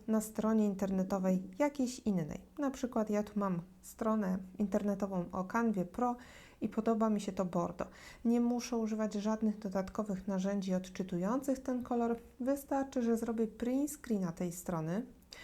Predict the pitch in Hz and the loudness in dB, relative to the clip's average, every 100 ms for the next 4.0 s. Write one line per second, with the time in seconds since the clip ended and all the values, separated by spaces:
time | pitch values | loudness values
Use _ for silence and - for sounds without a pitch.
0 | - - - 240 220 247 254 240 240 214 | -18 -14 -4 -2 0 2 2 2 2 2
1 | 214 226 233 220 208 190 202 226 240 247 | 4 2 2 0 0 0 0 0 0 0
2 | 233 - 220 214 185 175 - 208 220 220 | 0 -2 -4 -2 -4 -4 -2 -2 2 0
3 | 214 - - 208 226 220 196 190 208 208 | 0 -6 0 0 2 0 -2 -2 -2 0